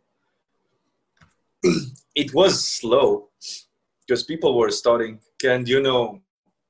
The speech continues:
it is what it is, you know, people, Chinatown, it was, like, dead, and then from, we are next to it, and then people start to be like, "Oh, you know, we don't wanna be around that."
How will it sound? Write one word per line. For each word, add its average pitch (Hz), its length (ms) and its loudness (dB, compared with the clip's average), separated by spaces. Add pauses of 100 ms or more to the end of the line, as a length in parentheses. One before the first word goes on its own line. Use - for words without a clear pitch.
(500)
it 127 120 2
is 120 200 0
what 98 160 -6
it 90 100 -12 (100)
is, - 120 -20
you 110 120 -8
know, 98 300 -16
people, 120 560 -2 (280)
Chinatown, 135 760 -4 (580)
it - 160 -12
was, 120 240 0
like, 98 320 -2 (800)
dead, 135 400 2 (180)
and 123 140 -10
then 117 340 -4 (160)
from, 113 260 -10 (380)
we 131 140 0
are 123 140 4
next 135 320 -4
to 147 100 -4
it, 139 240 0
and 120 140 -6
then 117 160 -2
people 120 300 -10
start 117 340 -2
to 110 80 -16
be 117 140 -6
like, 104 280 -4
"Oh, 104 360 -4 (120)
you 110 140 -10
know, 92 200 -16
we 120 140 0
don't 123 180 2
wanna 117 180 -2 (120)
be 113 80 -2
around 110 560 -4
that." 110 340 0